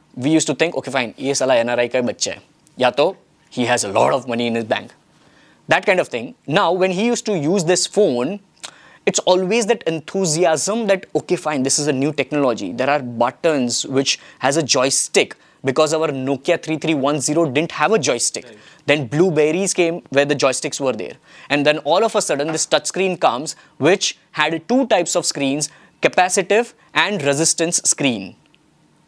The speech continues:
Speaker 1: People don't know all these things. Resistive is something where the smartphones which came with touch screens had to be pressed and then scrolled.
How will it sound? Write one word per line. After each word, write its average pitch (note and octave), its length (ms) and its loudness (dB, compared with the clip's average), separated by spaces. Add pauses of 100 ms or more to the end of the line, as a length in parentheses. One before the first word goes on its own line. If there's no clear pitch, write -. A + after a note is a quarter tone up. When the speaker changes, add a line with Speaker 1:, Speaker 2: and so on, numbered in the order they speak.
(120)
Speaker 1:
People D#3 260 2
don't D#3+ 340 0
know D#3+ 100 2
all F3 220 2
these D3 200 -4
things. - 320 -10 (360)
Resistive F3+ 460 2
is G3 100 -2
something F3 420 -2
where E3+ 360 2
the D3 160 -4 (180)
smartphones E3+ 480 -2
which E3+ 200 -2
came F3 220 2
with E3+ 200 -2
touch E3+ 160 2
screens F3+ 480 -2 (240)
had D#3 300 0
to G3 40 2
be F3+ 120 4
pressed G#3+ 560 0 (420)
and D3+ 240 0
then F#3 220 0
scrolled. A2 600 -2